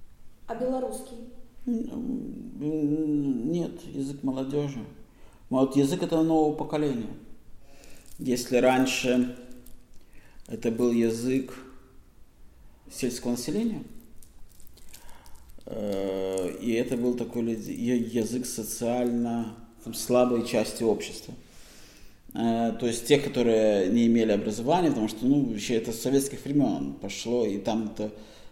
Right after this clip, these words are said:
Speaker 2: стало таким тотальным, м, таким нарративом о том, что если ты хочешь сделать карьеру, стать успешным, учиться в университете, ты должен, э, быть русскоязычным.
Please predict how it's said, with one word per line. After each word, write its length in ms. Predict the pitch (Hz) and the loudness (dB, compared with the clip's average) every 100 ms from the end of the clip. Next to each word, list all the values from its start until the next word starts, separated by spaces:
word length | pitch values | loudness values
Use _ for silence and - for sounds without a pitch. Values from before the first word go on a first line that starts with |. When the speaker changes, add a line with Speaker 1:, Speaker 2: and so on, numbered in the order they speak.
| - | -16
Speaker 2:
стало 400 | - 107 104 101 | -4 2 4 4
таким 300 | 104 - 101 | -2 -4 -4
тотальным, 760 | 104 101 107 101 98 90 101 - - | -4 -2 2 2 2 0 -4 -6 -8
м, 1300 | 107 104 98 92 87 82 82 82 85 80 - - - - - - | -6 -4 -4 -2 -4 -4 -6 -8 -8 -8 -10 -12 -14 -14 -16 -14
таким 520 | 113 104 - 101 92 113 | -14 -12 -6 -6 -4 0
нарративом 680 | 120 113 - 160 165 131 | 2 2 2 0 4 4
о 80 | 110 | 2
том, 140 | 117 123 | 0 -2
что 60 | 113 | -4
если 140 | - - | -8 -8
ты 60 | |
хочешь 280 | 113 113 110 | -6 -6 -6
сделать 240 | 110 101 98 | -4 -4 -4
карьеру, 480 | 101 117 156 143 113 | -6 0 0 0 -2
стать 400 | - 107 101 95 | -8 -10 -12 -16
успешным, 560 | - 139 135 - 101 | -6 -2 -2 -2 -6
учиться 320 | 92 90 - 110 | -6 -10 -10 -6
в 40 | |
университете, 720 | 110 110 - - 135 135 - - - - - - | -6 -6 -10 -8 -6 -6 -10 -18 -20 -20 -20 -8
ты 80 | 123 | -2
должен, 580 | 123 120 117 113 101 - - | 0 0 0 -2 -2 -6 -12
э, 540 | 101 110 107 101 104 98 107 | -10 -8 -6 -6 -6 -8 -4
быть 160 | 123 127 | -4 -4
русскоязычным. 680 | 123 - 101 101 92 - | -8 -4 -2 -2 -8 -12